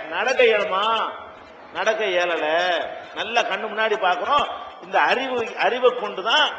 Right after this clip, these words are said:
எல்லா விதமான கிரிமினல் வேலையும் செய்யறான். எல்லா கிரிமினல் வாதியும் அவனுக்கு இருக்கிற அறிவு யாருக்கும் கிடையாது. கிரிமினல் வேலை செய்யறான் பாத்தீங்களா,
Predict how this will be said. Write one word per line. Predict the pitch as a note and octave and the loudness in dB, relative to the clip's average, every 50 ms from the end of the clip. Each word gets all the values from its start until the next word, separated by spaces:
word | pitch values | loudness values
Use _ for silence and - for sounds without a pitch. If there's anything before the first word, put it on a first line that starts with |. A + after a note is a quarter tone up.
| - - - - - | -10 -14 -16 -14 -10
எல்லா | D3 F3 A3 A#3 B3+ C#4 D4 D4+ | -8 -8 -8 -4 -2 0 2 2
விதமான | D4+ D4 C#4 C4+ C4+ C4 B3+ B3 B3 A#3 | 2 0 -2 -2 -2 0 0 0 0 -2
கிரிமினல் | A#3 - A#3 C4 C4+ C#4 C4+ B3+ | -2 -2 -2 -2 0 2 2 4
வேலையும் | B3 B3 B3+ B3+ B3 G3+ G3 G3 | 4 4 2 2 2 0 0 0
செய்யறான். | F3+ C#3+ - - - - - - - - - - - - - - - - | -2 -2 -6 -10 -14 -16 -16 -18 -20 -20 -20 -20 -20 -20 -20 -20 -16 -12
எல்லா | C#3+ E3 G#3+ A#3 B3 C4 C4 B3 - B3 A#3+ - | -8 -8 -6 -6 -2 0 0 0 0 -2 -6 -8
கிரிமினல் | G#3+ A#3 B3 B3+ C4 B3 A#3 A3+ A3 | -8 -6 -4 -2 0 0 0 0 2
வாதியும் | G#3+ G#3 G#3 G#3 G3+ G#3+ G#3+ A3 A3+ A#3 A3+ | 2 2 2 2 0 -2 -6 -6 -6 -6 -6
அவனுக்கு | - E3+ F3+ G3+ A3 G#3+ F#3+ G#3 | -6 -4 -4 -4 -4 -4 -4 -4
இருக்கிற | A3 A3 A#3 A3+ | -2 2 4 4
அறிவு | A3 A3 G#3+ | 6 6 6
யாருக்கும் | G3 F#3+ G3 G3 E3+ F3+ | 6 4 4 2 0 2
கிடையாது. | F3 F3 E3 D#3 C#3+ C3+ - - - - - - - - - - - | 2 2 2 2 0 -4 -10 -12 -16 -18 -20 -20 -20 -18 -18 -12 -8
கிரிமினல் | G#3 A#3 B3+ B3+ B3 B3 A#3 A3+ | -8 -6 -6 -2 -2 -2 0 2
வேலை | A3 G#3+ G#3+ G#3 | 2 2 2 2
செய்யறான் | G#3+ G#3 G#3 G3+ G3 G3 | 0 0 0 0 0 0
பாத்தீங்களா, | F#3 - F#3+ F#3+ G3 G#3 A3 G3+ D#3+ - | -2 -2 -4 -4 0 2 2 2 0 -2